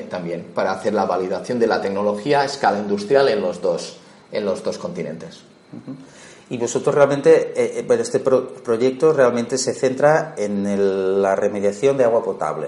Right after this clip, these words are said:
Speaker 1: Sí.
Speaker 2: exclusivamente, ¿no?
Speaker 1: Sí.
Speaker 2: En el caso, por ejemplo, de descontaminación de aguas contam-, contaminadas por petróleo, por ejemplo, esto se, también sería otra variante, pero tendría que ser.
Speaker 1: Está dentro del Electra, está
Speaker 2: Está
Speaker 1: dentro del
Speaker 2: también.
Speaker 1: Electro-,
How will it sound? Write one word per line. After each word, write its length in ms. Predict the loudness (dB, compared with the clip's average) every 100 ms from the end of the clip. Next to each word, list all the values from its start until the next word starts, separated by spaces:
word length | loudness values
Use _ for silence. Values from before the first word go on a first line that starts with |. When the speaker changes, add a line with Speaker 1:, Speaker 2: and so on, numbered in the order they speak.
| -10
Speaker 1:
Sí. 140 | -4
Speaker 2:
exclusivamente, 800 | -2 -2 -4 -2 0 0 -4 -6
¿no? 140 | -2 -4
Speaker 1:
Sí. 40 | -4 -12 -18 -4
Speaker 2:
En 120 | -2
el 140 | -2 4
caso, 300 | 4 4 4
por 120 | 4
ejemplo, 480 | 4 2 4 4 6
de 680 | 6 8 6 6 4 2 -6 -10
descontaminación 800 | -6 -4 -4 -2 -2 -4 -6 -2 4
de 100 | 6
aguas 280 | 6 4
contam-, 500 | 2 0 0 -2 -6
contaminadas 500 | -6 -2 2 4 2
por 240 | 2 -2 0
petróleo, 540 | -2 2 2 2 -4 -12 -6
por 100 | -6
ejemplo, 480 | -2 -4 -2 -6 -4
esto 260 | -4 -2
se, 340 | 0 0 0 -6 -8 -2
también 300 | -2 -2 0
sería 340 | 4 6 6
otra 180 | 6 6
variante, 380 | 10 10 10 6
pero 140 | 6
tendría 280 | 6 6 4
que 100 | 2
ser. 320 | 0 0 0
Speaker 1:
Está 260 | -4 -2 0
dentro 280 | 0 2 2
del 100 | 4
Electra, 380 | 2 -2 -6 -12 -12
está 180 | -4
Speaker 2:
Está 20 | 0
Speaker 1:
dentro 280 | 4 6
del 60 | 8 8
Speaker 2:
también. 200 | 6 4
Speaker 1:
Electro-, 400 | 8 8 6